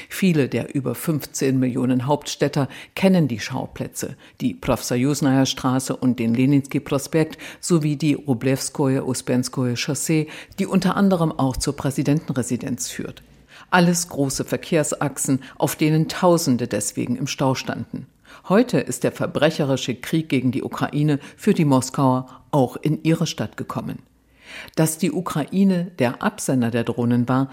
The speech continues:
stand im russischen Verteidigungsministerium sofort fest, womit es sich zuallererst selbst ein Armutszeugnis ausstellte. Die Kritik an Minister Sergei Shoigu,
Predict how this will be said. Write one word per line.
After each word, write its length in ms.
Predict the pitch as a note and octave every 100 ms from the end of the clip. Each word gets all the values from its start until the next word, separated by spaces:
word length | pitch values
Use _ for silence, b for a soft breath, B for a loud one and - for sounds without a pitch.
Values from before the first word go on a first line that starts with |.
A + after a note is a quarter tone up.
| B
stand 320 | - - F3+
im 120 | E3 B2+
russischen 440 | B2+ - A#2+ B2+
Verteidigungsministerium 1600 | A#2 B2+ C#3 C#3+ C3+ B2+ B2 - B2 A#2+ - C3+ A#2+ B2+ A#2+ A#2
sofort 520 | C#3+ C3+ E3 C3+ -
fest, 380 | - - - - B B B
womit 320 | - E3 D#3 E3
es 160 | D#3
sich 280 | D#3 C#3+ -
zuallererst 960 | - F#3+ - C3 A#2+ - C3 C3 - B B
selbst 540 | - E3+ F3+ - - C3+
ein 220 | B2 -
Armutszeugnis 840 | A#2 A#2 A#2 - - A2 B2 A2 -
ausstellte. 640 | A#2+ - A#2 A#2+ - - _ _ B B B -
Die 100 | G3
Kritik 540 | - G3 - B3 -
an 200 | D#3+ D3
Minister 420 | C#3+ C#3+ D3+ E3
Sergei 380 | C#3 C#3 A2+ C3
Shoigu, 600 | A#2+ C3 A#2 A2 D#3+ D#3